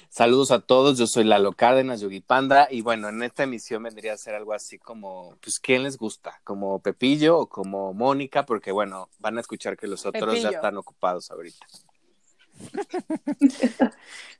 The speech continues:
Speaker 3: Hola, bebés, pues nada, aquí en Pedrita el día de hoy.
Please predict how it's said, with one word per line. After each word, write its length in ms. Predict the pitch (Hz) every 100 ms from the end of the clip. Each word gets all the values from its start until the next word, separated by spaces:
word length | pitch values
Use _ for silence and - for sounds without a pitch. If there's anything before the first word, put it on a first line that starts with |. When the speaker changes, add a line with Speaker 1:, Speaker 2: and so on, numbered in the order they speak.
| _ - 381 359 285 - 123
Speaker 3:
Hola, 240 | 123 135
bebés, 300 | 139 143 139
pues 140 | 123
nada, 220 | 113 123 127
aquí 580 | 117 120 120 117 110 98 90 92 -
en 380 | - 110 104 101
Pedrita 720 | - 110 113 120 127 139 131
el 80 | 120
día 140 | 117 120
de 140 | 120
hoy. 460 | 123 135 165 190